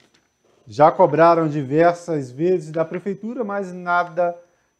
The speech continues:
tem sido feito e chega nessa época do ano, período de chuvas, fica ainda mais complicado. Vamos agora para o interior do município. A prefeitura diz que está trabalhando em diversas localidades para tentar aí,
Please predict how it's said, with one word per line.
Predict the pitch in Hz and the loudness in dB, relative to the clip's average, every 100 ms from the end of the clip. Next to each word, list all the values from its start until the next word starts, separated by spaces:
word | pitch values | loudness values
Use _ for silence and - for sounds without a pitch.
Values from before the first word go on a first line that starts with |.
| - | -6
tem | 175 160 | -6 -6
sido | - 175 170 | -8 -8 -10
feito | - 151 165 160 | -8 -6 -6 -8
e | |
chega | 151 160 160 | -8 -6 -6
nessa | 160 165 | -4 -4
época | 156 180 | -4 -4
do | 170 165 | -4 -4
ano, | 170 170 | -4 -4
período | 165 160 151 | -4 -4 -6
de | 147 | -12
chuvas, | 139 202 208 196 202 _ _ _ _ _ | -12 -8 -4 -6 -6 _ _ _ _ _
fica | 175 170 175 165 170 | -6 -2 2 4 4
ainda | 156 156 156 156 | 2 2 0 0
mais | 147 147 147 - | 2 0 -2 -6
complicado. | - 151 156 156 139 127 117 110 - _ _ _ - | -10 -8 -8 -4 0 2 0 -6 -14 _ _ _ -4
Vamos | 170 190 | 0 2
agora | 175 196 196 | 4 4 4
para | 202 196 | 2 2
o | |
interior | 196 196 202 196 | 0 2 2 0
do | 196 | -2
município. | 208 196 - 202 214 - 143 113 _ _ _ - | -4 -6 -8 -8 -8 -10 -12 -12 _ _ _ -6
A | 131 | -4
prefeitura | 143 147 175 202 | -4 -6 -2 0
diz | 170 143 190 - | 0 -2 -8 -10
que | |
está | 175 - 175 | -14 -2 -2
trabalhando | - 185 190 175 160 190 180 | 2 2 4 4 2 -4 -6
em | 180 | -8
diversas | 160 123 151 196 196 170 143 - _ _ _ _ | -8 -6 -2 -2 -2 -10 -12 -16 _ _ _ _
localidades | 156 208 233 208 147 151 175 180 - | 0 4 4 2 4 4 4 2 -4
para | 170 165 | -4 -4
tentar | 165 165 147 160 160 | -4 -8 0 2 2
aí, | 147 156 156 | 0 -2 -8